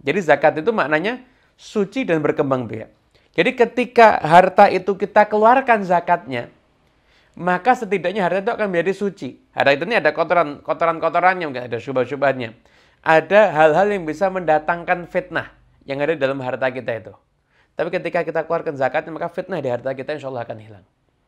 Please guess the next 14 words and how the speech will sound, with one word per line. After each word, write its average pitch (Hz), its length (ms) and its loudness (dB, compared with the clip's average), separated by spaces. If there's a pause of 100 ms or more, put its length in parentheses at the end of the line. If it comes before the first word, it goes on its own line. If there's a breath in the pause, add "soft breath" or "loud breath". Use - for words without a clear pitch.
(920)
Dan 135 140 -12
yang 131 160 -6
kedua, 202 320 0
bukan 131 240 -6
cuma 147 240 -8
fitnahnya 143 400 -8
hilang, 185 320 -6 (480 soft breath)
tapi 131 320 -4
harta 135 320 -2
kita 135 240 -6
akan 143 320 -8 (640)
tambah 185 480 0
banyak 156 400 -2
kebaikannya. 120 680 -8